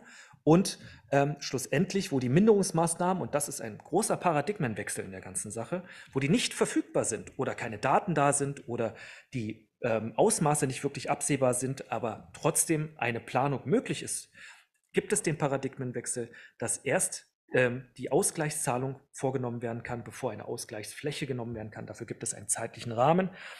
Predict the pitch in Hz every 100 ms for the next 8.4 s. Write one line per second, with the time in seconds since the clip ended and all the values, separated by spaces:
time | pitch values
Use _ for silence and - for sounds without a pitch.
0 | - 120 - 107 120 175 175 - 151 147
1 | 131 131 139 117 113 123 117 117 110 147
2 | 160 131 127 127 120 - 117 - 113 120
3 | 117 120 117 110 110 110 120 139 - 127
4 | 123 107 107 - - - - 135 - 139
5 | - 120 123 110 - 117 110 110 113 107
6 | - - - - - - 120 - - 123
7 | 110 - 110 110 - - 101 104 - -
8 | - 117 113